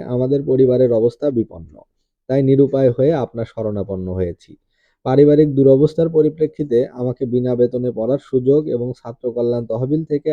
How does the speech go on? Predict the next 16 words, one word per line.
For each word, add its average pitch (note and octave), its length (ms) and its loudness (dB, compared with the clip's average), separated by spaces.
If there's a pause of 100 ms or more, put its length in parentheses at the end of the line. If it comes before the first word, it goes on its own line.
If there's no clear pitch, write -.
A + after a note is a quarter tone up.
আর্থিক C#3 420 -12
কিছু D3 220 -8
সাহায্য B2 420 -8
প্রদান A#2 340 -4
করলে G#2 320 -2 (720)
বিশেষভাবে D#3 500 4
উপকৃত G2+ 480 -2
হব। F2 240 -4 (480)
না C#3 140 2
হয় D#3 200 2
আমার C#3+ 160 0
পড়ালেখা C3+ 460 0
চিরতরে A#2+ 440 2
বন্ধ G2+ 300 2
হয়ে F#2 300 0
যাবে। - 220 -10